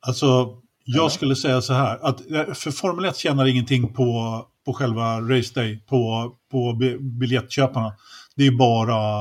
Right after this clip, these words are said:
Speaker 1: arrangören som tjänar pengar på, på biljett-, biljettförsäljningen, så att säga. Så att jag skulle säga att det där är rent tjurbajs. Det där är bara bortförklaringar för att bli av med, eh, med loppet. Och för det,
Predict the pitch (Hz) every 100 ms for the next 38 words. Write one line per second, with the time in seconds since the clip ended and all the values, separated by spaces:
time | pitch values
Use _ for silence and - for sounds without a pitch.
0 | 104 104 101 _ _ _ _ - 135 117
1 | 131 117 110 117 101 101 - 135 117 107
2 | 113 110 104 110 104 - - - _ -
3 | 113 107 101 110 110 104 - - - 123
4 | 117 113 - 104 127 113 113 107 110 101
5 | 120 110 127 131 101 - - - - 151
6 | - 147 139 139 123 131 123 147 151 143
7 | 143 135 127 123 156 127 - - 131 110
8 | 120 98 113 - - 127 127 135 127 147
9 | 131 123 123 _ 113 113 135 123 123 120
10 | - 107 127 117 110 107 101 107 101 110
11 | 113 107 101 98 95 101 101 104 110 110
12 | _ - - _ _ 120 110 113 - 104
13 | - - - - _ - - - - 143
14 | 339